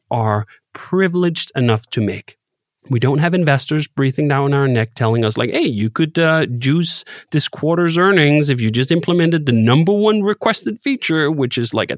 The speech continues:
tower of footer crap or three tons of Spy Pixels." No one is telling us what to do. We can simply do what's right. And I mean, obviously what's right is our perception of what's right, but that's pretty important. I keep hearing from people who are forced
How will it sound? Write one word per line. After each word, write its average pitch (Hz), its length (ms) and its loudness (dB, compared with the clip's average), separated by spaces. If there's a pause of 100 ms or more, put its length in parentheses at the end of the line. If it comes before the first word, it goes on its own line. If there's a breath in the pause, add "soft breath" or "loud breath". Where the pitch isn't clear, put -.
tower 226 360 -2
of 202 60 -4
footer 254 260 -4
crap 131 460 -4
or 131 360 0 (340 loud breath)
three 190 240 -2
tons 202 320 0
of 185 80 -4
Spy - 260 -2
Pixels." - 600 -2 (760 loud breath)
No 143 160 2
one 226 180 4
is 247 120 0
telling 175 340 2
us 180 160 -2
what 147 200 -2
to 151 100 -2
do. 120 180 2
We 143 160 -2
can 226 140 -4
simply 214 260 -2
do 160 180 0
what's 127 320 -2 (120)
right. - 380 -10 (580)
And 107 240 0
I - 60 -6
mean, 95 160 -6 (140)
obviously 92 300 -8
what's - 280 -10
right 107 220 0
is - 160 -4 (180)
our 165 180 0
perception - 460 -2
of - 140 -2
what's 104 200 -6
right, - 320 -4
but 202 140 -4
that's 294 180 -4
pretty 370 240 -2
important. 311 480 -2 (220 loud breath)
I - 60 -4
keep - 240 -8
hearing 233 280 -2
from 160 140 -2
people 160 300 -2
who 135 120 0
are 113 60 2
forced - 540 -6